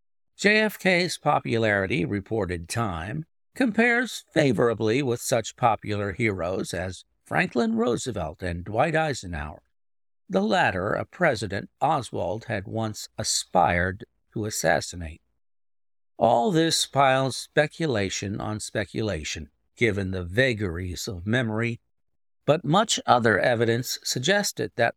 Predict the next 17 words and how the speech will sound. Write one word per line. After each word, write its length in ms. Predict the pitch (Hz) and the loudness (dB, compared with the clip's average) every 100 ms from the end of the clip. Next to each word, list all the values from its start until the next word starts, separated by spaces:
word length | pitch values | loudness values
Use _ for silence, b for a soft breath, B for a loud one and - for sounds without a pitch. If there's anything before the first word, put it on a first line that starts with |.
| - | 0
Oswald 720 | 165 208 220 208 214 190 196 | 2 2 0 -2 0 2 0
mingled 580 | 135 151 185 156 143 143 - | 0 0 2 2 2 0 -4
jealousy, 800 | - 180 214 220 - - 196 190 _ _ _ | -2 0 4 2 2 0 -2 -4 _ _ _
resentment, 880 | 117 113 101 123 165 - 87 90 _ _ _ - | -4 -2 -2 0 0 -2 -10 -10 _ _ _ -8
and 120 | 95 | -4
a 80 | 101 | -2
sense 520 | - - 170 175 - | 0 0 0 -2 0
of 160 | 127 - | 0 -2
twisted 600 | - - 220 - - 165 - | -14 -6 -4 -2 0 0 0
identification 1040 | 131 120 139 113 - - 131 120 - - | -2 0 0 0 -6 -2 -2 -2 -6 -8
with 200 | 95 107 - | -14 -14 -2
J 240 | 123 117 | 0 2
F 160 | 120 - | -2 -2
K, 440 | 120 92 78 65 _ _ _ _ _ | -2 0 -2 -8 _ _ _ _ _
the 80 | - | -6
man 540 | 98 110 120 131 135 | -2 0 2 2 2
with 120 | 120 | -2